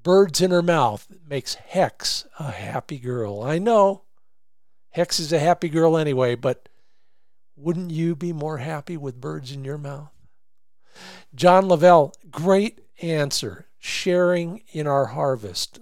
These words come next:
later." Yeah, in fact, I, I used to do a thing called Field to Feast, and the whole point was, yeah, there are a lot of people who, n-, they, they wonder why the heck we hunt. John, you figured it out.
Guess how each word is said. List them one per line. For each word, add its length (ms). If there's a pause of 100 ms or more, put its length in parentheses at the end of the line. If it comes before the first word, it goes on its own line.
(120)
later." 500 (540)
Yeah, 280
in 80
fact, 340
I, 140 (100)
I 120
used 240
to 80
do 180
a 40
thing 220
called 300
Field 560 (180)
to 160
Feast, 720
and 140
the 100
whole 200
point 320
was, 320 (400)
yeah, 160
there 160
are 20
a 60
lot 200
of 80
people 280
who, 160
n-, 320 (260)
they, 220
they 100
wonder 260
why 220
the 120
heck 280
we 140
hunt. 460 (760)
John, 340
you 120
figured 360
it 120
out. 260